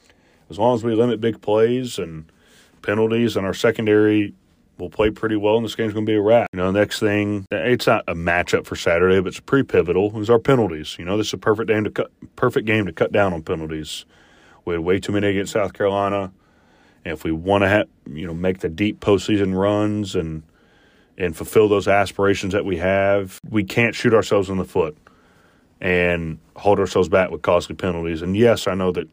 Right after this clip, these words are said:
penalties are gonna happen, but we at least have the control to limit those penalties. And all in all, we just can't overlook this team. Absolutely cannot overlook this team.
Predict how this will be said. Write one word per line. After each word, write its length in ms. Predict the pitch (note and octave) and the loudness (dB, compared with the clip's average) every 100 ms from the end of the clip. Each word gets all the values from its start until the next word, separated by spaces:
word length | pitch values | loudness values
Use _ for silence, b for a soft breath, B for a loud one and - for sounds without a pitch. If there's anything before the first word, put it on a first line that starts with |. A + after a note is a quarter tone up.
| _ _ - | _ _ -8
penalties 420 | G2 F2 E2+ D#2+ | -6 -4 -6 -8
are 40 | |
gonna 200 | E2 F2 | -8 -8
happen, 500 | D#2+ E2+ E2 F2+ E2 b b b | -4 -6 -4 -4 -6 b b b
but 200 | - F2 | -4 -4
we 320 | F2+ F#2 F#2 F2 | -4 -4 -4 -4
at 160 | E2+ | -4
least 220 | G2+ G#2+ | -2 0
have 140 | G#2+ F2+ | 0 -2
the 80 | D#2 | -6
control 680 | D#2 - G2+ F#2+ E2+ E2 - b b _ | -16 -6 0 2 0 -2 -12 b b _
to 120 | G2 | -8
limit 360 | F2+ G#2+ F#2 - | -2 -2 -2 -4
those 180 | D#2+ - | -6 -6
penalties. 640 | D#2+ D2+ D2+ D2+ - - - _ _ _ _ _ _ _ _ _ - | -10 -10 -12 -10 -8 -10 -12 _ _ _ _ _ _ _ _ _ -2
And 120 | A2+ | 4
all 200 | C3 B2+ | 6 6
in 60 | G2 | 4
all, 300 | F#2+ F#2 - b b b b b _ | 4 2 0 b b b b b _
we 80 | F#2+ | -6
just 220 | F2+ - | -4 -6
can't 420 | - A#2 A2 G#2 _ | -2 0 0 -2 _
overlook 440 | G2+ F#2 F2 E2 D#2 | -2 0 -2 -4 -8
this 180 | - | -14
team. 300 | - D#2+ D2+ - | -14 -14 -14 -4
Absolutely 460 | G#2+ G#2+ A#2 G2 | -2 -2 -4 -6
cannot 340 | - G2 F2+ E2 | -4 -4 -2 -4
overlook 380 | D#2 D#2 D2+ | -6 -8 -12
this 180 | D2+ D#2 | -14 -18
team. 360 | - D#2 D2+ | -16 -14 -14